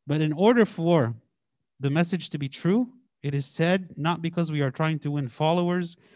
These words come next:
not because we are trying to increase the number of people, but simply because, again, just as Saint Paul's role was to present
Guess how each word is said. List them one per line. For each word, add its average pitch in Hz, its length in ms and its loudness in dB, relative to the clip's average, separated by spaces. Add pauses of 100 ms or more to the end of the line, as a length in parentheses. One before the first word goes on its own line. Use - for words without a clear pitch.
(300)
not 147 180 -2
because 156 300 -2
we 143 80 -2
are 131 60 0
trying 156 240 0
to 147 120 -8
increase 151 360 -4
the 143 100 0
number 147 280 0
of 165 120 -4
people, 175 480 0 (400)
but 120 100 -8
simply 165 320 0
because, 156 520 0 (380)
again, 165 360 2
just 165 260 0
as 151 160 0
Saint 151 280 -2
Paul's 185 400 2
role 143 460 0
was 139 240 -6
to 143 120 -4
present 156 600 0